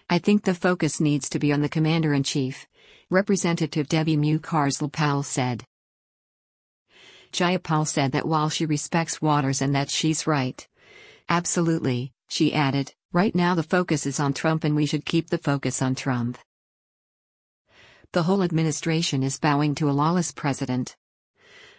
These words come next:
There is culpability for all of them, just like there is for the Republicans in the House and Senate,"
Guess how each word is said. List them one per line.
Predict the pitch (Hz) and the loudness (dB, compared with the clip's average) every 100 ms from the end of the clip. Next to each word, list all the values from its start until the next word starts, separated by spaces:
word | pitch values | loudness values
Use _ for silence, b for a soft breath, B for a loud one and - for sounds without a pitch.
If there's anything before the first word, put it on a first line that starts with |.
| B | B
There | 196 185 | 0 2
is | 180 | 0
culpability | - 180 170 156 170 160 143 | -2 -2 0 0 2 2 0
for | 135 151 | 0 0
all | 151 156 | 2 2
of | 147 | 0
them, | 143 139 139 - - | 0 -2 -4 -10 -4
just | - 208 - | 0 2 2
like | 175 175 | 0 2
there | 156 147 | 0 0
is | 139 | 0
for | 165 | -2
the | 151 | 0
Republicans | 151 151 170 170 156 143 135 143 | 0 0 -2 0 0 0 0 0
in | |
the | 147 139 151 | 0 0 -2
House | 156 147 | -2 0
and | 139 | 0
Senate," | - 156 139 - | 2 2 0 -4